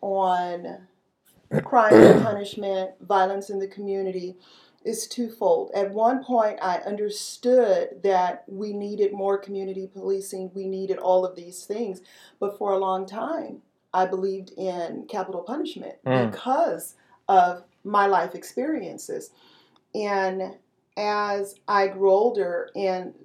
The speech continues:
Speaker 1: really start watching, um, how capital and punishment, capital punishment impacts our communities,
Speaker 2: Mm-hmm.
Speaker 1: I had to take a balcony view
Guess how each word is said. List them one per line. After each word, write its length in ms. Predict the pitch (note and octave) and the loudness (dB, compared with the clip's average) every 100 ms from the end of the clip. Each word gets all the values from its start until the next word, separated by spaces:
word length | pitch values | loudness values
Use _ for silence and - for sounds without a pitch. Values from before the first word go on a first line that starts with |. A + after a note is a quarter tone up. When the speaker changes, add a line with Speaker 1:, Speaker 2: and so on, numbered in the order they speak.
| F#3+ | -4
Speaker 1:
really 280 | G#3+ A3 G#3+ | -2 -2 -4
start 400 | - G#3+ F#3 F#3 | -2 0 0 2
watching, 800 | G3 G3+ G#3+ A3 G3 F3 - - - _ - - | 2 2 0 -8 -8 -8 -12 -16 -20 _ -20 -10
um, 580 | E3+ D#3+ E3 E3 F3+ F3 _ _ _ _ _ _ _ | -8 -8 -10 -14 -16 -20 _ _ _ _ _ _ _
how 520 | - G#3 F#3 F3+ - - | -10 -4 -4 -4 -10 -12
capital 380 | F#3+ - F#3 E3+ | -10 -10 -12 -14
and 100 | - | -16
punishment, 540 | F#3+ F3+ - - - _ _ _ | -16 -18 -20 -20 -20 _ _ _
capital 260 | G3 F#3+ F#3 | -12 -10 -12
punishment 420 | F#3 F3+ F3+ - | -12 -14 -14 -12
impacts 360 | G3 F#3+ F3 - | -10 -10 -10 -6
our 260 | F3+ E3+ | -6 -6
communities, 500 | F3+ F#3+ F#3 G3 G3 | -8 -10 -8 -6 -4
Speaker 2:
Mm-hmm. 460 | B2+ A#2+ A#2 A#2+ A#2 | 0 0 0 -2 -4
Speaker 1:
I 60 | G#3 | -2
had 200 | G3+ F#3+ | -4 0
to 220 | F#3+ - | -2 -2
take 280 | - A3+ G3 | 0 2 2
a 160 | E3+ - | -2 2
balcony 380 | F#3+ F3+ F3 D#3 | 4 4 -2 -10
view 260 | C#3+ C#3+ | -10 -14